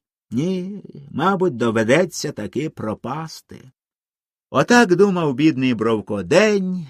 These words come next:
думав другий і нічого не міг видумати. Вже їжа йому не йде на ум, звісив голову й ходить, мов сам не свій.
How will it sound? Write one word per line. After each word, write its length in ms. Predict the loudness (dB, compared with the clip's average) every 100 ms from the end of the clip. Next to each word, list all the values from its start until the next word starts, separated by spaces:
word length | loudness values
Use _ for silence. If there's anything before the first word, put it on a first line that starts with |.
| -16 -4
думав 460 | 0 2 2 -2
другий 960 | 0 4 4 2 0 0 0 -8 -14 _ -4
і 140 | 0
нічого 440 | 2 2 2 0 0
не 120 | 0
міг 220 | 0 0
видумати. 760 | 0 0 -2 -8 -10 -16 -20 _ _ _ _ _ -10
Вже 260 | -2 0
їжа 600 | 0 0 0 2 2 0
йому 260 | 0 0 0
не 140 | 0
йде 200 | 0 0
на 140 | 0 4
ум, 460 | 4 4 0 -8 -14 _ -8
звісив 600 | 0 2 2 0 -4 -2
голову 440 | 2 2 2 2
й 40 | 0
ходить, 460 | 2 0 0 -2
мов 220 | -2 -2
сам 280 | 0 0 0
не 120 | -2
свій. 440 | -6 -8 -10 -12